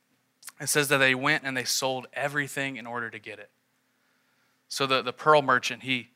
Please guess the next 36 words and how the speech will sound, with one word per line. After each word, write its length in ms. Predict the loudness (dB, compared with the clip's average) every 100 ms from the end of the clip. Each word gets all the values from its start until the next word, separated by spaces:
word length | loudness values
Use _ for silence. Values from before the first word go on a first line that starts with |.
| _ _ _ _
he 100 | -2
sells 360 | 8 8 8
his 160 | 2 0
business, 680 | 2 2 2 -2 -2 -4 -6
he 60 |
sells 320 | 4 8 8
his 140 | 6 -2
equipment, 580 | 0 2 4 6 4 4
closes 480 | 6 6 6 6
up 160 | 6 6
his 100 | 2
shop, 520 | 4 8 8 6 0 -20 -20 _
lets 180 | 2 2
his 160 | 2 -2
employees 540 | -4 2 4 4 2
go. 300 | 2 4 4
He, 180 | 2 -6 -8
he's 200 | -10 2
out 280 | 10 10 10
of 120 | 4
the 80 | 0
pearl 240 | 0 2 2
business, 540 | 0 -6 -8 -8 -8 -10 -20 -8 4
right? 80 | 6
He 60 | 8
sold 340 | 8 8 8 8
everything 600 | 8 10 6 6 4 4
he's 200 | 0 6
got, 380 | 10 10 8 2 -20 2
liquidated 640 | 4 6 8 8 8 8
it 100 | 8
all 420 | 10 10 8 6 -4 -20 -8
to 120 | 2
buy 380 | 8 10 10 8
the 120 | 2
treasure. 460 | -2 -4 -4 -12